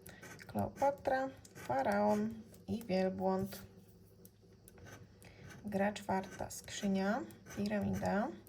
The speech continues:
sfinks, harfa i słońce. Gra piąta, palma, łuk, mumia, wielbłąd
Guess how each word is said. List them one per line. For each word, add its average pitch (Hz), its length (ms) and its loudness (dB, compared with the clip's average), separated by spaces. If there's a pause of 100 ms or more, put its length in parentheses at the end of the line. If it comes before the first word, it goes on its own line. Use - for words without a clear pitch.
(680)
sfinks, - 840 -6 (140)
harfa 196 760 0
i 190 60 -2
słońce. 185 800 0 (1700)
Gra 220 260 -2
piąta, 196 680 2 (1300)
palma, 208 500 -2
łuk, 269 640 -4 (160)
mumia, 233 580 -4 (280)
wielbłąd 208 880 -2